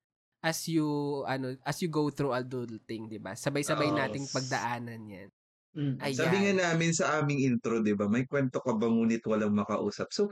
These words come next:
Speaker 2: nandito lang kami, best logs, para makinig. And don't worry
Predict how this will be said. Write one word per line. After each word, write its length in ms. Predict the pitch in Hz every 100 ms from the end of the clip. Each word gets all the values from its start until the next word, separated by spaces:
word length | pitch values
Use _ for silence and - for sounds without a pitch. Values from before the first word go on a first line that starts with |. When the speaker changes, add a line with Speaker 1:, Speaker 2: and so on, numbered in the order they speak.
| -
Speaker 2:
nandito 400 | - 214 196 214
lang 160 | 202 170
kami, 260 | 147 120 117
best 280 | 107 104 117
logs, 240 | 107 104
para 240 | 117 113
makinig. 500 | 104 101 107 101 101
And 220 | 98 117 110
don't 320 | 135 147 135
worry 480 | 127 127 120 113